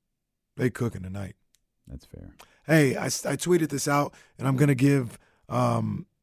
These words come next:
Speaker 1: people the opportunity. I'm gonna give yourself. I'm gonna give Jesse, uh, James Ham when he comes in here, um, and you in the chatty house. Anybody in Sacramento who wants to call,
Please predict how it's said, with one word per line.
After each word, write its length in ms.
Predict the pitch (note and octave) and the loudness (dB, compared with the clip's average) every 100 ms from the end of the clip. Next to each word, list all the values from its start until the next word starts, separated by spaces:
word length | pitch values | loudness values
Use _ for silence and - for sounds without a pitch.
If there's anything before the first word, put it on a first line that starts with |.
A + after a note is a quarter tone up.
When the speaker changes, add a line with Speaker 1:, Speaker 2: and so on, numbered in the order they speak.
| _ _ A3 G3+ | _ _ -20 0
Speaker 1:
people 260 | D3+ C#3+ C3+ | 4 4 6
the 160 | C3 | 4
opportunity. 600 | B2+ A2+ A2+ C#3+ C#3 C#3 | 4 0 -2 -2 0 -2
I'm 80 | C3+ | -4
gonna 100 | G#2+ | -6
give 180 | G#2 G2+ A2+ | -8 -12 -16
yourself. 460 | A2+ C3 B2+ C#3 | -8 -2 0 -2
I'm 80 | - | -6
gonna 140 | - - | -14 -16
give 120 | - _ _ _ _ | -20 _ _ _ _
Jesse, 560 | F#2+ C#3 C3+ D3+ D3+ - _ - | -8 -6 0 0 0 -4 _ -12
uh, 260 | A2 G2+ | -8 -8
James 300 | G2+ A#2 G#2 A#2+ | -8 -10 -8 -6
Ham 260 | C3 C#3 | -2 -2
when 80 | C#3 | -2
he 60 | C3+ | 0
comes 260 | C#3+ C3+ B2+ | -2 -2 -2
in 60 | |
here, 260 | C#3 C3+ C3+ - _ _ - | 0 0 -2 -8 _ _ -8
um, 540 | A#2 A#2+ A2+ G#2+ - - | -2 0 0 -2 -6 -6
and 380 | A#2 A#2+ A#2 G3 C#3 | -2 0 -2 -6 -2
you 180 | C3 | 0
in 80 | B2+ | 2
the 60 | A#2 | 0
chatty 340 | - C3+ C#3 | 0 2 4
house. 480 | C#3+ C#3 D3+ D#3 - _ _ - | 4 4 2 -2 -10 _ _ -6
Anybody 400 | B2 A#2 C3 C3 | 0 2 2 2
in 120 | C3 | 0
Sacramento 460 | - C3+ C#3 D#3 A#2 | -2 -2 0 -2 -2
who 60 | |
wants 240 | A#2 B2+ - | -4 -4 -6
to 80 | C3 | -4
call, 380 | D#3 D#3 G#2 | 0 0 0